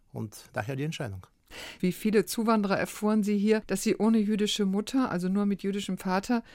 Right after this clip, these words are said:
Speaker 2: nach jüdischem Gesetz gar kein Jude sind, also nicht richtig zum Club gehören. Wie war das?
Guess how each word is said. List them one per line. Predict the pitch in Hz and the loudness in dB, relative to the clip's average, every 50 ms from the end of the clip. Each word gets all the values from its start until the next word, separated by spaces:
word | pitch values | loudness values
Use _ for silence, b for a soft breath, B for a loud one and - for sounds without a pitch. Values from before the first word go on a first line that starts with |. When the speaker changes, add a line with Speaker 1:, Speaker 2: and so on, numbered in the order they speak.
| B B B | B B B
Speaker 2:
nach | - 180 185 | -6 -4 -2
jüdischem | 165 190 202 196 196 202 196 185 | 0 0 0 0 0 0 0 0
Gesetz | 185 180 175 185 190 196 - | 0 0 0 0 -2 -2 0
gar | - 196 196 | -2 -2 0
kein | - 202 180 180 | 0 0 0 0
Jude | 175 180 180 170 165 | 0 0 -2 -2 -2
sind, | 160 175 175 175 208 240 - | 2 2 4 4 2 0 0
also | - 180 185 190 | -2 -2 0 -2
nicht | 190 185 - - | -2 -2 -2 -4
richtig | 196 190 - 196 185 - | -4 -4 -4 -4 -6 -6
zum | - 175 180 | -8 -8 -4
Club | - - 226 220 - | -2 -2 -2 -2 -2
gehören. | - 175 170 170 156 160 180 202 b b b b b b b b _ - | -2 -2 0 0 0 0 -2 -4 b b b b b b b b _ -4
Wie | 180 180 147 | -4 -2 -2
war | - 104 - | -4 -4 -6
das? | - - 113 147 - 240 - - - - | -6 -4 -4 -4 -4 -4 -6 -10 -16 -20